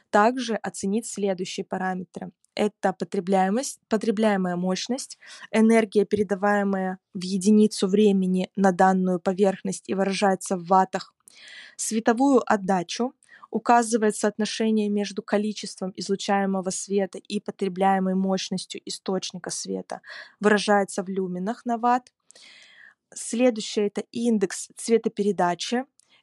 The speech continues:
C R I или R A. Этот параметр указывает на способность источника света для передачи к с-, к максимальной,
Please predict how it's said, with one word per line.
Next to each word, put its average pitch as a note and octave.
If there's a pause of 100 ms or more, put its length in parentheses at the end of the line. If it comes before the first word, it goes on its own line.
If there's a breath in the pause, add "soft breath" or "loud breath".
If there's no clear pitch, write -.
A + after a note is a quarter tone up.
C -
R A3+
I G#3+
или G#3
R G#3 (240)
A. F#3+ (640 soft breath)
Этот A3+
параметр G#3
указывает F#3+
на G3
способность G3+
источника -
света G3+ (400 loud breath)
для G#3
передачи G#3
к -
с-, -
к -
максимальной, G3+